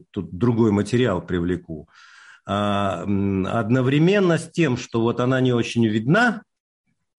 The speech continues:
война, одновременно с этим есть, э, м, э, ощущи-, ощущение, явственное ощущение материальных проблем, да?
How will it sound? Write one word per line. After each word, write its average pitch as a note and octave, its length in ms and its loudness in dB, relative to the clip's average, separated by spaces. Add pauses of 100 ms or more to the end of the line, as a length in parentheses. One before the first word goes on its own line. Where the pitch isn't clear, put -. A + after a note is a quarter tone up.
(600)
война, G2 640 -2 (340)
одновременно C3+ 800 2
с - 140 -4
этим E3+ 360 2
есть, C#3 640 -2
э, A#2+ 160 -12
м, A2 1080 -2
э, G2 300 -6 (600)
ощущи-, B2+ 800 -2
ощущение, A#2+ 840 -2
явственное G2+ 680 -2
ощущение D#3+ 640 -2
материальных C3 720 -2
проблем, D#2 460 -6 (600)
да? D#3+ 400 -2